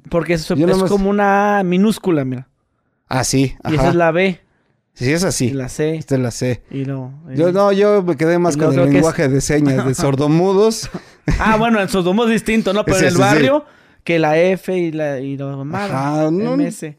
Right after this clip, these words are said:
Speaker 2: puras, puras cosas
Speaker 1: Que
Speaker 2: que
Speaker 1: es
Speaker 2: había.
Speaker 1: la M S es así, no la S,
Speaker 2: La,
Speaker 1: mamada.
Speaker 2: la S.
Speaker 1: Ajá.
Speaker 2: La
Speaker 1: Obviamente
Speaker 2: M.
Speaker 1: en el barrio no, no tiene na-,
Speaker 2: <clears throat>
Speaker 1: no tiene nada que ver el, el, el lenguaje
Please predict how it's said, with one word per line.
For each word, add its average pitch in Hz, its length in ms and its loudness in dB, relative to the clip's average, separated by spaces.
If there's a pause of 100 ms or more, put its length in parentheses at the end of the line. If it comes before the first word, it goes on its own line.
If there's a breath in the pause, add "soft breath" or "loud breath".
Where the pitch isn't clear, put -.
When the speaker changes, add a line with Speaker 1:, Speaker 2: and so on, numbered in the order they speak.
Speaker 2:
puras, 254 240 2
puras 285 320 -2
cosas 196 320 0
Speaker 1:
Que 185 80 0
Speaker 2:
que 170 60 4
Speaker 1:
es 180 60 4
Speaker 2:
había. 190 120 4
Speaker 1:
la 202 180 2
M 220 200 2
S 214 160 -2
es 202 160 -8
así, 185 320 -4
no 185 120 -2
la 151 200 -4
S, 151 240 -8
Speaker 2:
La, - 40 -6
Speaker 1:
mamada. 131 300 0
Speaker 2:
la 135 160 2
S. 131 340 0 (100)
Speaker 1:
Ajá. 139 400 -4 (340 loud breath)
Speaker 2:
La 127 160 0
Speaker 1:
Obviamente 214 400 2
Speaker 2:
M. 233 100 2
Speaker 1:
en 220 40 2
el 196 60 0
barrio 208 260 2
no, 220 200 0
no 202 160 0
tiene 208 140 2
na-, 208 160 0
Speaker 2:
<clears throat> 180 200 0
Speaker 1:
no 190 180 0
tiene 202 200 2
nada 196 140 0
que 190 100 0
ver 180 220 2
el, 151 340 0
el, 135 240 -6
el 135 80 -2
lenguaje 139 380 -4